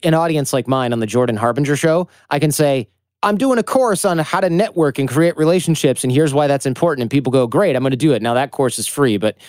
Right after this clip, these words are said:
you know, I can have, like, more advanced things or, you know, courses on other subjects that are intelligent and equally smart, like negotiation or whatever. But if you do something where you're talking about how, uh,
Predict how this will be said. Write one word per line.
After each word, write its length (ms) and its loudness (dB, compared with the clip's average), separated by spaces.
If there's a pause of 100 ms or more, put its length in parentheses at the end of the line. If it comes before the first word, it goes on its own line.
(180)
you 80 2
know, 80 4
I 120 0
can 100 -2
have, 240 -2
like, 220 -2
more 180 2
advanced 380 -4
things 320 -4
or, 100 -4 (240)
you 140 -10
know, 140 -10
courses 420 -2
on 100 -2
other 180 0
subjects 440 -2
that 80 -4
are 140 0
intelligent 680 -4
and 140 -6
equally 420 -4 (140)
smart, 360 -2
like 200 -6
negotiation 640 -4
or 60 -4
whatever. 400 -2 (480)
But 360 -2 (400)
if 240 0
you 220 0
do 640 2 (600)
something 520 -2
where 240 2
you're 220 0
talking 460 -2
about 680 -2
how, 560 -2
uh, 800 -2